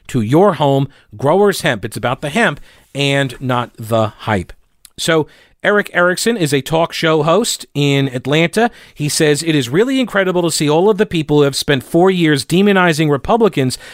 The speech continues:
suddenly support an end to the era of demonization and a demand for unity after four years of burning down America." <laughs> And, uh, th-, 'cause they're not serious. They just, this,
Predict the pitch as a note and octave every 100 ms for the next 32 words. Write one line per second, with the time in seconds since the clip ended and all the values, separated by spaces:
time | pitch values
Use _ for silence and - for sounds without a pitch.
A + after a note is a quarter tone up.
0 | - - - G3 B3+ B3 A#3 - F#3 -
1 | F3 D3+ C#3+ - A#3 B3+ D3 C#3 - -
2 | - _ - F3 E3+ D#3+ - E3+ F3 F#3
3 | F3 F3+ C3 C#3 D#3 E3 D#3+ C#3 C#3 A3
4 | B3 - C#3+ D3 - - _ - B3 C#4+
5 | B3 G#3 F3 F3+ E3 F3+ G#3 G#3 G#3 F3+
6 | - D3 C#3+ B3 D#4 G3+ C3+ C3+ C#3+ -
7 | - E3+ E3+ F3 - E3 D3 C3+ B2+ A2
8 | A#2 A#2+ A2 G#2+ B2+ E3 C#3+ G#2 - -
9 | C#3+ - C3+ - - - - - D#3+ -
10 | - - - C#3+ D3 C#3+ D#3+ F#3 F3+ F3
11 | G3 G#3+ G#3 G3+ - E3+ B2+ F#2+ G3+ G3
12 | G#3+ F3 G#3+